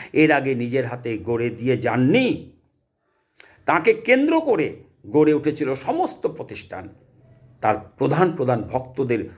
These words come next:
উদ্যোগে। শ্রী ঠাকুর অনুকূলচন্দ্রকে কেন্দ্র করে গড়ে উঠেছিল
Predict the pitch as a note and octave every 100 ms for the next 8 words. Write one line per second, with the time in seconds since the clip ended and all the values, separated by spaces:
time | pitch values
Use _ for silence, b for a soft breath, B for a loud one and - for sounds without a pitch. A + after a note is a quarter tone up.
0 | _ - C3+ G#2+ A3 E3 G#2 - - _
1 | _ _ _ _ _ _ _ - F#2 A#2
2 | B2+ C3+ C#3+ D3 D3+ D#3 D#3+ D#3 D#3+ D#3
3 | D#3 D#3+ E3 F#3 G#3+ G#3+ - _ _ _
4 | _ _ _ _ _ _ _ _ _ _
5 | _ - A2+ A#2 A#2+ A#2 A#2+ A#2